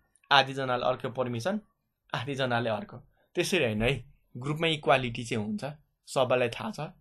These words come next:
यदि ग्रुपमा इक्वालिटी भएन भनेदेखि त्यसलाई ग्रुप मानिँदैन है। ठिक छ? ल, यसको लागि चाहिँ हाम्रो ग्रुपहरू युज हुन्छ। अब कतिलाई के गर्न मन लाग्छ भन्दाखेरि,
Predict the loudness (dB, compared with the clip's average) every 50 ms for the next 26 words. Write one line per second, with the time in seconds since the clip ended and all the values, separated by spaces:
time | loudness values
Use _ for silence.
0 | _ _ _ _ _ -16 _ -8 -4 -4 -2 -2 -2 -4 -4 -2 -2 -2 -2 0
1 | 2 4 4 4 2 0 -2 -2 0 0 0 0 -2 -2 -4 -4 -6 -6 -6 -2
2 | -2 -2 -2 -2 -2 -4 -4 -4 -2 -4 -2 -2 -4 -4 -4 -6 -6 -6 -6 -4
3 | -6 -6 -8 -14 _ _ _ _ -18 -18 -18 -20 -20 -20 _ _ _ _ _ _
4 | -8 -6 -4 -4 -4 -4 -6 _ _ _ _ _ _ -10 -8 -8 -8 -10 -14 _
5 | _ _ _ _ _ _ _ _ _ _ _ _ _ _ _ _ _ -10 -6 -6
6 | -4 0 2 6 6 6 6 4 0 0 0 0 0 0 0 -2 -2 -2 -2 -2
7 | -2 -2 -2 -2 -4 -4 -6 -6 -8 -8 -8 -12 -16 _ _ _ _ _ _ _
8 | _ -20 -20 _ _ -20 -20 -20 -6 0 2 4 4 4 4 4 2 4 2 0
9 | 0 0 0 0 0 2 2 2 2 2 2 0 2 2 2 2 0 -2 -4 -2
10 | -2 -2 -2 -2 -2 -4 -4 -6 -8